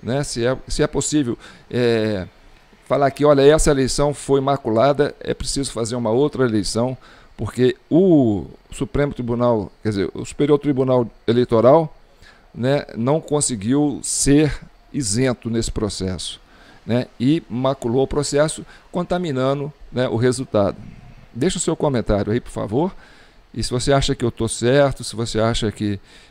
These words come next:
que a gente tem que estudar essa possibilidade, vamos compartilhar isso aí, que a gente quer trazer luz, luz para o Brasil, né? Um abraço pra vocês e vamos torcer pra que o manto de Nossa Senhora Aparecida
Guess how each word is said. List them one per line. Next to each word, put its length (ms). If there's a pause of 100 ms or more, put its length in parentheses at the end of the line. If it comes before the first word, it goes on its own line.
que 60
a 40
gente 220
tem 240
que 100
estudar 500
essa 200
possibilidade, 840 (340)
vamos 220
compartilhar 640
isso 180
aí, 200
que 100
a 40
gente 200
quer 120
trazer 340
luz, 580 (140)
luz 300
para 220
o 40
Brasil, 460 (280)
né? 320 (1000)
Um 120
abraço 400
pra 120
vocês 680
e 240
vamos 340
torcer 420 (380)
pra 180
que 320 (760)
o 80
manto 400
de 120
Nossa 260
Senhora 320
Aparecida 720